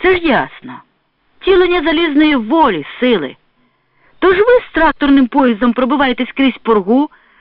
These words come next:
поспішаєте тим двом на допомогу». Стрекочуть кінокамери, фіксуючи твоє прибуття. Уже ти опиняєшся серед поетової рідні. Мимоволі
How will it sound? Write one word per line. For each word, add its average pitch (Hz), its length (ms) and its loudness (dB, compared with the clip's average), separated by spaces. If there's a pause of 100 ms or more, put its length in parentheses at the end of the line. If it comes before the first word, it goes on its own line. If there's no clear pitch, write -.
(240)
поспішаєте 247 800 -2
тим 277 240 0
двом 269 260 2
на 277 80 2
допомогу». 254 600 0 (2750)
Стрекочуть 294 760 -4
кінокамери, 254 800 -6 (480)
фіксуючи 233 560 -2
твоє 202 260 -4
прибуття. 185 600 -8 (760)
Уже 226 220 2
ти 320 160 -2
опиняєшся 277 640 0
серед 226 300 -2 (220)
поетової 240 640 -4
рідні. 156 640 -8 (1040)
Мимоволі 285 680 0